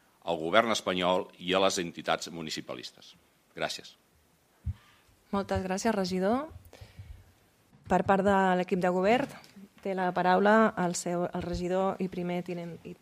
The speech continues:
Speaker 2: tinent d'alcaldessa, el Pepe Leiva, quan vulguis.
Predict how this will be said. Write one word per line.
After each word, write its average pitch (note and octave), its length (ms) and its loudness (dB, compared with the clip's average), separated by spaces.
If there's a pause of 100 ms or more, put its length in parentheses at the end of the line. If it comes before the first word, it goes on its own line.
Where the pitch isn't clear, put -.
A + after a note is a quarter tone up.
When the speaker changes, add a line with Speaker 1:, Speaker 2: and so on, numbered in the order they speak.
Speaker 2:
tinent F3+ 400 4
d'alcaldessa, F3 640 2
el E3 160 -2
Pepe E3 160 0
Leiva, D3 240 -2
quan D#3+ 160 -4
vulguis. D#3+ 380 -8